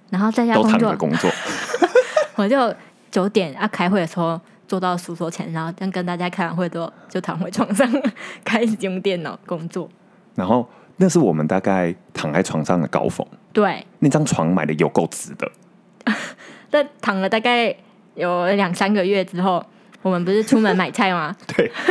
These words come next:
Speaker 2: 我们先全副武装哦，戴护目镜，又戴口罩，然后又，又包得紧紧的这样。
Speaker 1: 因为家里才断粮了，必须出门采买。
Speaker 2: 对，我们就出去，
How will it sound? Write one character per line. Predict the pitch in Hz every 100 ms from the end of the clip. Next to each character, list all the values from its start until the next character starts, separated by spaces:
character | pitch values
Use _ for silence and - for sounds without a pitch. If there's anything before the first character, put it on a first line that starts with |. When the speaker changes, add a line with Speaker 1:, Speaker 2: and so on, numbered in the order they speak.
| 370 415 415
Speaker 2:
我 | 127
们 | 120
先 | 202
全 | 143 113
副 | 156
武 | 92
装 | 85 95
哦， | 98
戴 | 131 107
护 | 123 127
目 |
镜， | 110 120
又 |
戴 | 117 127
口 | - 80
罩， | 113 101
然 | 95
后 | 110
又， | 120 113 - -
又 | 127
包 | 113 117 117
得 |
紧 | 104 90 95
紧 | 87
的 | 73
这 | 90
样。 | 71 -
Speaker 1:
因 | 254
为 |
家 | 254 240
里 | 214
才 | 196 208
断 | 247 190
粮 | 175 202
了， | -
必 | 220
须 | 214 214
出 | 233
门 | 196 175
采 | 170 156
买。 | 143 - _ -
Speaker 2:
对， | 87
我 | 87
们 | 85
就 | 101 98
出 | - - 82
去， | -